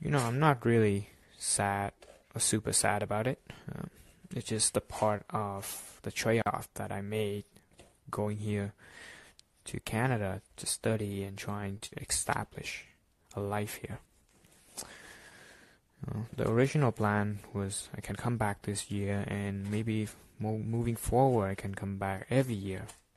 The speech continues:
Yeah. But, well,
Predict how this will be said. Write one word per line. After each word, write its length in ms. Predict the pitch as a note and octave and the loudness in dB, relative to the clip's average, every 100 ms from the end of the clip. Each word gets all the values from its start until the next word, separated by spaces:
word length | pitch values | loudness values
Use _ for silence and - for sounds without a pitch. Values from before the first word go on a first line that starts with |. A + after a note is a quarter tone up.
| _ _ - - | _ _ -20 -14
Yeah. 360 | - - - - - - - - - - - _ - | -14 -14 -18 -18 -18 -20 -20 -20 -20 -20 -20 _ 0
But, 300 | G#2 G2+ - _ _ _ _ _ _ _ _ - - - | 2 2 -2 _ _ _ _ _ _ _ _ -20 -20 -12
well, 260 | - G#2+ A#2+ | -4 -2 -4